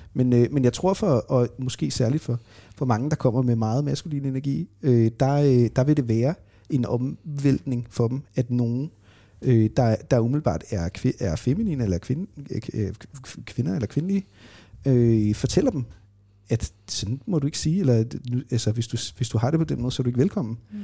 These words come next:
Speaker 1: Så det er ikke, fordi jeg tror, der er mange, øh, mænd, øh, og drenge, som er vant til, at, at deres holdninger er jo sådan, som alle har det.
Speaker 2: Mm.
Speaker 1: Øh, og derfor er det nærmest utænkeligt for dem, at der er nogen, der kan s-, sige dem imod, ikke? Eller,
Speaker 2: Mm.
Speaker 1: eller ligesom kan sige til dem,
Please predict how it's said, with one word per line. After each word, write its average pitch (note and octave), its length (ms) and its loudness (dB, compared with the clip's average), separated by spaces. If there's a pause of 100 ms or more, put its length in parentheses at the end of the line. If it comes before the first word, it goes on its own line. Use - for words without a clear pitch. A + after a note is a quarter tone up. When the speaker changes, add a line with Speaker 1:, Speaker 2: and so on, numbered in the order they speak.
(180)
Speaker 1:
Så - 120 -6
det A2+ 60 0
er C#3+ 40 2
ikke, F3+ 80 0
fordi F#3+ 200 -6
jeg A2+ 100 -4
tror, B2+ 140 -4
der B2 80 0
er B2 40 2
mange, B2 260 -2 (400)
øh, A#2 420 0 (140)
mænd, C#3+ 240 -4 (300)
øh, B2 340 0
og - 120 -4
drenge, A#2+ 260 -4
som B2+ 160 -2
er A2+ 40 2
vant A#2+ 180 -2
til, C3 200 0
at, B2 160 -4 (460)
at - 100 -8
deres B2 180 4
holdninger C#3+ 420 0
er B2+ 120 -2
jo A2 160 -2 (280)
sådan, C#3 180 -6
som - 140 -6
alle G#3+ 200 2
har - 160 -2
det. - 120 -12 (160)
Speaker 2:
Mm. G#3 280 -4 (140)
Speaker 1:
Øh, B2+ 180 2
og - 100 0
derfor E3 220 2
er C#3+ 40 4
det B2+ 120 4
nærmest B2 320 -2
utænkeligt G3 400 -2
for A2+ 120 -2
dem, A#2 100 -4
at - 240 -6 (140)
der A#2+ 60 -4
er A2+ 40 0
nogen, G#2+ 160 -4
der B2 60 0
kan A2+ 140 0
s-, - 240 -10 (380)
sige - 240 -2
dem A2 140 -2
imod, B2+ 280 -2
ikke? A#3 120 -4
Eller, A#2+ 180 2
Speaker 2:
Mm. A2+ 120 2
Speaker 1:
eller A#2+ 180 -2
ligesom B2+ 240 -4
kan - 120 -14
sige C3+ 160 -2
til - 140 -4
dem, C#3 100 -8